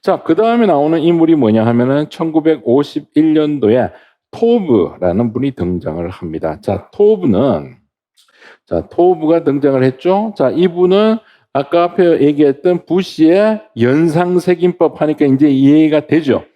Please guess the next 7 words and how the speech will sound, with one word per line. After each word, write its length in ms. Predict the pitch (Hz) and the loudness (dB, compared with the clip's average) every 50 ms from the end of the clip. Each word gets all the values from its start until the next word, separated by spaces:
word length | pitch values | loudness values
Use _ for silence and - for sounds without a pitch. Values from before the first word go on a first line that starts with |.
| _ _ _ _ _ | _ _ _ _ _
어, 360 | - 110 107 95 76 - _ _ | -4 -2 -2 -2 -4 -8 _ _
매맥스 420 | 110 113 139 156 160 - - - | -2 0 0 0 -2 -2 -6 -2
그걸 200 | 107 131 151 147 | 0 2 2 4
얘기하는 420 | 123 113 110 98 90 85 85 82 78 | 2 2 2 0 -2 -2 -4 -6 -6
것이다. 460 | 78 71 - _ 101 87 73 - _ | -8 -10 -6 _ -4 -4 -4 -8 _
어, 220 | 90 90 85 76 - - - - - _ _ | -4 -4 -4 -4 -6 -10 -20 -20 -20 _ _
연상색인법의, 1300 | 120 123 135 135 127 151 151 156 151 - 170 165 160 180 165 - _ 127 117 104 127 156 180 196 214 | -2 0 0 0 -2 -2 -2 -2 -2 -2 -2 0 0 -2 -2 0 _ 0 0 2 2 2 2 2 0